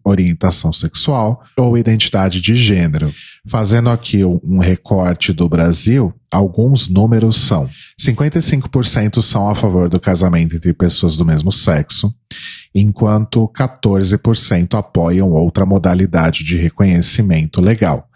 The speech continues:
Os que se opõem a qualquer tipo de status são dezoito por cento.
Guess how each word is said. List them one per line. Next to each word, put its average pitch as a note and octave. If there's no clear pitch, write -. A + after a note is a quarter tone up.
Os G#2
que G#2+
se -
opõem A2
a G#2
qualquer F#2
tipo -
de F2
status A2+
são F#2+
dezoito F#2
por G#2
cento. -